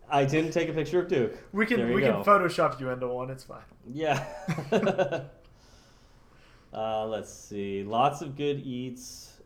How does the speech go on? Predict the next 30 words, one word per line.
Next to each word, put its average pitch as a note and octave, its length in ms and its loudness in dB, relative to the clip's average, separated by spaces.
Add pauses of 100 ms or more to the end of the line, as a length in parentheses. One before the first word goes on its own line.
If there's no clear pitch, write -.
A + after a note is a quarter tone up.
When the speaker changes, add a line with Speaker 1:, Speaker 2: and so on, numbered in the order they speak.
(120)
Speaker 1:
Uh, G#2 680 -4 (680)
Duke's A2 340 -14
was A2 320 -14 (180)
one A2 160 -6
of G#2 40 -8
the G2+ 60 -8
first G2+ 280 -10
places. G2 580 -10
Uh, F#2+ 520 -8 (420)
spent B2+ 280 -6
some A#2+ 140 -8
time A2+ 300 -4
at A2 200 -2
the G#2+ 300 -2
Maui G#2+ 320 0
Brewing G#2+ 420 -4
Co. G#2 440 -4 (420)
Speaker 2:
Mm-hmm. C#3 320 -8 (220)
Speaker 1:
Good G3 200 -8
beer G3 240 -6
there. A2 400 -8 (1120)
Uh, C2 540 -18 (320)
let's F2+ 160 -20
see. F#2+ 480 -18
Did G#2 120 -12
some A2 180 -14
surfing. D#3 680 -6 (280)
Lots G#2 240 -12
of A2 60 -14
surfing. A2+ 560 -8